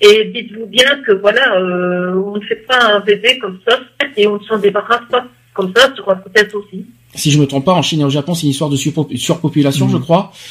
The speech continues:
Speaker 2: et que maintenant,
Speaker 1: Euh,
Speaker 2: ils
Speaker 1: non,
Speaker 2: et,
Speaker 1: c'est, c'est question par rapport au mariage, en fait.
Speaker 2: mais il y a aussi une histoire de
Speaker 1: Et
Speaker 2: surpopulation aussi, parce qu'ils sont un milliard en Chine,
Speaker 3: Oui, puis
Speaker 2: et
Speaker 3: il y a plus
Speaker 2: que,
Speaker 3: de femmes que de,
Speaker 2: et
Speaker 3: que
Speaker 2: maintenant,
Speaker 3: d'hommes.
Speaker 2: et maintenant, je crois qu'ils autorisent à mettre, à avoir un enfant par couple, je
Speaker 3: Mm,
Speaker 2: crois,
Speaker 3: c'est ça.
Speaker 2: si, si je me trompe pas, en Chine.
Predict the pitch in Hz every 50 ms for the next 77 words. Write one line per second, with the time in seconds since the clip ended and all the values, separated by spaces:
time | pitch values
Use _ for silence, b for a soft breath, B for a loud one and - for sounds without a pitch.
0 | B B B B 139 135 - 160 147 147 151 160 180 214 220 - 160 143 269 302
1 | 339 - - - 254 240 240 240 240 240 247 247 - 254 247 254 277 277 269 -
2 | - 285 294 294 277 269 - 269 269 - 285 285 285 285 254 262 254 254 254 277
3 | 277 294 269 226 220 220 208 214 - - 214 196 190 185 - _ - - 143 147
4 | 156 151 143 - 165 170 180 175 175 226 214 190 - 220 226 208 - 208 202 214
5 | 208 190 175 - 214 208 190 170 202 165 165 143 - 151 - 151 156 165 170 185
6 | 190 180 190 190 175 160 160 147 - - 220 247 262 180 139 - B B B B
7 | B - 143 147 143 - 139 147 160 - - 190 180 175 165 156 151 165 156 160
8 | 151 - 147 135 131 131 127 123 120 151 165 165 175 - 135 - 202 190 117 113
9 | 135 165 165 165 170 202 208 - - 175 - 165 156 170 170 175 170 196 196 185
10 | 175 165 170 165 - 160 156 156 170 160 - 190 190 190 180 170 196 185 175 170
11 | 170 - 208 226 226 220 156 147 156 160 165 170 202 233 190 143 139 139 127 131
12 | 151 151 139 - 131 147 160 165 165 - 170 165 170 165 165 185 196 208 156 135
13 | - 196 214 226 180